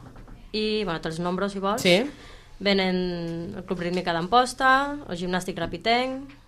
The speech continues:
Speaker 1: el Club de Rítmica del Xaloc de la Ràpita, també. Mos ve un club que, bueno, no és un club de rítmica, però, bueno, fan una mica així de, de gimnàstica, que són de Vinaròs, el Sistema Esport. Mos ve l'escola de la Salle de Reus,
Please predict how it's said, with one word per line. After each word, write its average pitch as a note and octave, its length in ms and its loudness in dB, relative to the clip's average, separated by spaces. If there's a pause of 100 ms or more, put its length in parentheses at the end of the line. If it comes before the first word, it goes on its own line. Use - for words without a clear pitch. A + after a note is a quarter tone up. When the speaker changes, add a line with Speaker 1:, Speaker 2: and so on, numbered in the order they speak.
(220)
Speaker 1:
el F3 320 -4 (360)
Club F3+ 120 -8
de F3 160 0
Rítmica E3+ 260 -2
del D#3+ 140 -6
Xaloc E3 300 -6
de D#3 100 -8
la D#3+ 80 -8
Ràpita, A3 400 -4
també. G3+ 300 0 (1000)
Mos F#3 220 -6
ve F#3 80 0
un F#3 140 -2
club F#3 180 -4
que, F3 320 -2
bueno, E3 160 -4
no E3 140 -4
és - 20 -10
un E3+ 80 -6
club E3+ 160 -6
de E3+ 140 0
rítmica, G#3+ 420 2
però, E3+ 160 -2
bueno, D#3+ 240 -4
fan E3+ 240 -4
una D#3+ 80 -6
mica D#3+ 240 -6
així D#3+ 160 -8
de, E3 140 -6 (680)
de E3+ 160 -6
gimnàstica, G3+ 560 2
que F#3 80 0
són F3 160 -2
de E3+ 80 -2
Vinaròs, G#3+ 560 4
el - 60 -10
Sistema E3+ 340 -6
Esport. B3 320 2 (880)
Mos F#3 240 -2
ve F#3+ 80 2
l'escola F3+ 460 2 (260)
de F#3 160 -4
la F3 80 0
Salle F3 240 -4
de E3+ 80 0
Reus, C4 540 2